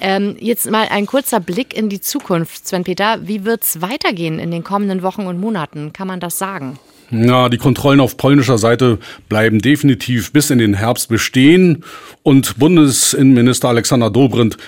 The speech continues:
Speaker 2: findet das auch gut. Hier ein aktuelles Zitat von ihm.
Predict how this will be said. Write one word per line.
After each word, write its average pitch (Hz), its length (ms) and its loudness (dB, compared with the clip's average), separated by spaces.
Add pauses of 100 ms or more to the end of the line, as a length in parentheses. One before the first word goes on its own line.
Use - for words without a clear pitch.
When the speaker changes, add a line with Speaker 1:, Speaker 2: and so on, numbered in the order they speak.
Speaker 2:
findet 110 340 0
das 101 260 -4
auch - 460 -6
gut. 120 360 0 (220)
Hier 120 160 0
ein 127 120 2
aktuelles 120 440 0
Zitat 113 380 -2
von 95 160 -4
ihm. 87 360 -8